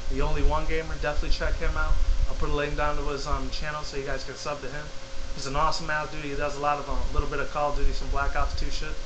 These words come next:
Even though, like I said, I'm not a really huge fan of the thing, it's still fairly decent, I guess. And, um, yeah. <clears throat> That's basically all I had to say on that. So it is a little weird how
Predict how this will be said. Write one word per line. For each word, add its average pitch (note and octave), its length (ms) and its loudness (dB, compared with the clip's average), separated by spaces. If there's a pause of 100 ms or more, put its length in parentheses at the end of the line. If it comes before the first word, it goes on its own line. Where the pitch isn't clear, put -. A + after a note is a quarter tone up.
(200)
Even D#3+ 120 0
though, D#3+ 160 4
like D3+ 200 2
I D3 80 0
said, D#3+ 180 -2
I'm D3 60 -2
not D3 140 2
a - 20 4
really C#3+ 200 4
huge C#3+ 120 4
fan D3 240 4
of D3+ 100 4
the D#3 60 4
thing, D#3 280 0
it's D#3 100 0
still D#3+ 240 4
fairly D3 420 -2
decent, C#3+ 420 -4
I C#3 100 -2
guess. C#3 380 -4 (960)
And, E3+ 280 -2
um, F3 400 4
yeah. F3+ 300 -2 (380)
<clears throat> - 20 -4 (760)
That's D#3+ 140 -8
basically E3 300 -2
all D#3+ 60 0
I D#3+ 40 -2
had D#3 80 -4
to D3 60 -6
say E3 240 -4
on D3 120 -4
that. D3+ 180 -2
So F3 200 0
it G#3 160 2
is G3+ 80 -2
a G3+ 40 -4
little G3 240 2
weird E3+ 380 -2
how D#3 180 -2